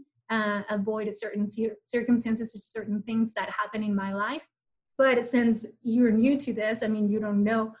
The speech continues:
what's there, what's available, and, and not just me, but also the adults in my life and,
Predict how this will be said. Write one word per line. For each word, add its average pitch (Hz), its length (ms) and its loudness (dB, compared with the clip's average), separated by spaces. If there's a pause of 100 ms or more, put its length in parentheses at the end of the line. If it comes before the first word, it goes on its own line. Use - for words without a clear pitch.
(180)
what's 202 260 -2
there, 220 200 0
what's 208 240 -2
available, 202 640 -2 (240)
and, 214 400 -2
and 226 160 4
not 269 240 4
just 285 240 -2
me, 233 320 0
but 196 300 -6
also 226 380 -4
the 202 260 -6 (240)
adults 214 440 -2
in 220 100 -2
my 208 120 0
life 196 400 -4
and, 202 160 -8